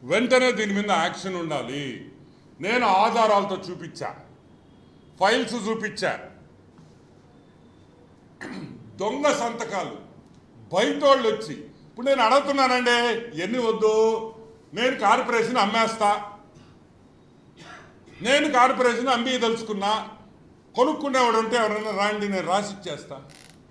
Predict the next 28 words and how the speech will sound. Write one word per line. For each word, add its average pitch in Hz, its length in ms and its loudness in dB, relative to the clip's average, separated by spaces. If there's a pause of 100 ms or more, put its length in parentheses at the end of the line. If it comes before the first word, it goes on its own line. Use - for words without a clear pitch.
(800)
దారి 320 400 10
పోయేవాడంతా 311 580 10
అమ్ముకుంటే 285 500 6
నేనేం 320 460 6
పాపం 294 320 4
చేశాను? 196 440 -2
మా 214 180 0
నెల్లూరు, 294 440 0 (800)
నేను 339 260 6
కార్పొరేషన్ 285 720 6
ఐదు 240 120 2
ఎకరాల 247 400 4
సైటు, 220 280 -2 (380)
ఓకే, 220 180 -2
యాభై 208 220 4
లక్షలకి 202 420 -6
ఇచ్చేస్తా, 196 340 -8
పోండి, 156 360 -14 (1400)
రండి, 339 280 6 (120)
నేను 269 160 2
రిజిస్టర్ 285 400 0
ఆఫీస్కి 254 300 -4
వచ్చేస్తా, 233 380 -4
నేను 226 160 -6
సంతకం 190 400 -8
పెడతా, 165 220 -10
నాది 170 240 -6
అయిపోతుంది, 131 500 -12